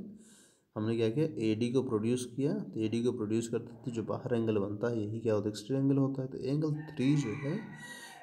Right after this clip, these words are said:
ये आपका वन और angle ए, इन दोनों के sum के बराबर होगा। इसका मतलब क्या होगा कि angle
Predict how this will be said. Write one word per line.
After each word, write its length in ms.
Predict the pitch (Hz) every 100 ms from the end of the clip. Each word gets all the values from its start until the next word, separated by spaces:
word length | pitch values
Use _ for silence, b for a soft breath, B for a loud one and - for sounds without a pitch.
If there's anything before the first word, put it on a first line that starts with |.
| -
ये 80 | 151
आपका 320 | 139 139 175 185 185 180 - - - B B _
वन 400 | 113 107 127 165 175 -
और 260 | 127 147 143
angle 340 | 131 135 143 143 - - B B B B B B -
ए, 100 | 117 76 - -
इन 140 | - 127
दोनों 200 | 147 160
के 100 | 165
sum 320 | - 123 127
के 160 | 131 160 202 - -
बराबर 340 | 101 95 95 -
होगा। 240 | - -
इसका 300 | 104 123 160
मतलब 260 | 156 160 151
क्या 120 | 143
होगा 280 | 95 - 170 - B B B B
कि 120 | - -
angle 340 | 123 127 143